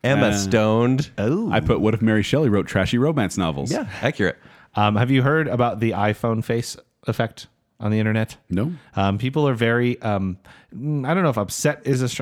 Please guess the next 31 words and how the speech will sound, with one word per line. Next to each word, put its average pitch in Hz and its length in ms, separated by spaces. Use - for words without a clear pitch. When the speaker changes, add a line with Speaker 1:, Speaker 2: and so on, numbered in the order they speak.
Speaker 3:
is 123 140
the 131 100
word, 123 340
but 110 220
they, 113 340
uh, 95 300
get - 240
taken 185 340
out 135 220
of 127 120
Oppenheimer 120 680
because 113 260
when 113 120
you 110 100
look 120 240
at - 140
Florence 127 400
Pugh's 123 320
face, 110 480
which 107 200
is 107 80
all 127 140
you 139 80
should 131 160
be 123 60
looking 92 300
at 85 180
when 85 100
you're 87 80
watching 101 460
Oppenheimer, 156 540